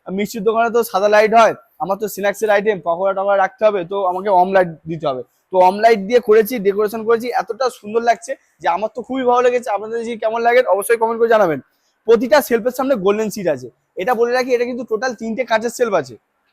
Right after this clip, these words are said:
একটা স্টিলের শেলফ। আমি প্রতিটা ভিডিওর মধ্যে বলে থাকি যে আপনি চাইলে কিন্তু স্টিলের শেলফ নিতে পারেন, স্কয়ার পাইপের শেলফ নিতে পারেন এবং গ্লাসের শেলফ নিতে পারেন।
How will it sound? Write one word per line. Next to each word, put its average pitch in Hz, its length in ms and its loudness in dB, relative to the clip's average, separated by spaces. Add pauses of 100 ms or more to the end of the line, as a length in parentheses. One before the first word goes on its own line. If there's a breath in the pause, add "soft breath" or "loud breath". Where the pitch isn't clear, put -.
(140)
একটা 233 300 -2
স্টিলের 254 220 2
শেলফ। 170 280 -4 (240)
আমি 185 160 -2
প্রতিটা 214 400 -4
ভিডিওর 233 260 0
মধ্যে 247 220 0
বলে 233 200 2
থাকি 247 280 -2 (340)
যে 160 140 0
আপনি 196 280 0
চাইলে 240 260 6
কিন্তু 262 360 0 (880)
স্টিলের 254 220 4
শেলফ 247 220 4
নিতে 233 200 4
পারেন, 240 260 6 (140)
স্কয়ার 240 220 2
পাইপের 220 300 6
শেলফ 240 200 -2
নিতে 233 140 -2
পারেন 240 240 2
এবং 226 280 0
গ্লাসের 214 320 2
শেলফ 214 140 0
নিতে 190 180 0
পারেন। 143 200 0